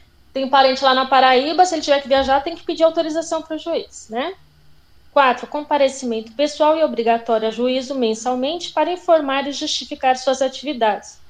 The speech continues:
Só que nada mais é do que ir lá no, no fórum, lá uma vez por mês, e assinar um livrinho. Geralmente é isso que acontece, né?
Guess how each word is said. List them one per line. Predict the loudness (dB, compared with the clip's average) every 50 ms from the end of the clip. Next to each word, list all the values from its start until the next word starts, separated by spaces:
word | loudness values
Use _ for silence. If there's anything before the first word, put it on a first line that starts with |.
| -20 _ _ _ -20 -20 -20 -20 -18
Só | -4 -2 -2 0
que | 0 0
nada | 0 2 2 2 2 2
mais | 2 4 6
é | 6 4 4 4
do | 0 -4
que | -2 0 2 2 4 4 4 4 4 2 -2 -8 _ _ _ _ _ _ -20 _ _ _ _ _
ir | 2 4 6
lá | 6 6 6 4
no, | 4 4 4 4 4
no | 4 2 0
fórum, | 0 2 4 6 8 8 8 8 6 6
lá | 4 4 4 4 2 2 -2 -6 -14 -20 -20 _ _ _ _
uma | 2 4 4
vez | 4 2 2
por | 0 -2 0 2
mês, | 4 4 4 6
e | 4
assinar | 4 4 2 2 2 2
um | 2
livrinho. | 2 0 -2 -2 -2 -2 0 0
Geralmente | 2 2 2 2 4 2 0 0 -2 -2 0 2
é | 2 2
isso | 2 0 -2
que | -4
acontece, | -4 -4 -6 -12 -10 _ -2 -2 -2 -2 -2 -2
né? | 0 0 0 -2 -4